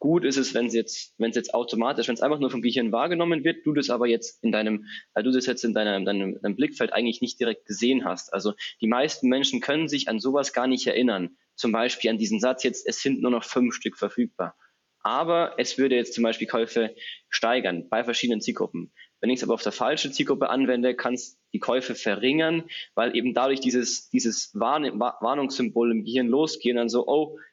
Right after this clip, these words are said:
aufpassen, diese Webseite ist vielleicht etwas, also der, dieser, dieser Webseite kann ich vielleicht nicht vertrauen.“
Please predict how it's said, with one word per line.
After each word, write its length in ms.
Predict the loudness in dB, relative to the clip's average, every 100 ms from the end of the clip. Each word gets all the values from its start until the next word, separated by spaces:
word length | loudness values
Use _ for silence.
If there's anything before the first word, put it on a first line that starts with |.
| _ _ -2
aufpassen, 640 | -2 -2 -4 -2 -4 -2
diese 320 | 0 2 2 0
Webseite 380 | 0 -2 -2
ist 100 | -4
vielleicht 280 | -2 -2 -2
etwas, 460 | -4 -4 -4 -10 -6
also 300 | -2 -2 -4 -14 -20 _ _ _ _ _ -10
der, 280 | -4 -2 0
dieser, 160 | 0
dieser 200 | 0 -2
Webseite 220 | -2 -4
kann 160 | -4 -4
ich 100 | -2
vielleicht 300 | -2 -2 -6
nicht 100 | -8
vertrauen.“ 600 | -8 -4 -2 -2 -4 -8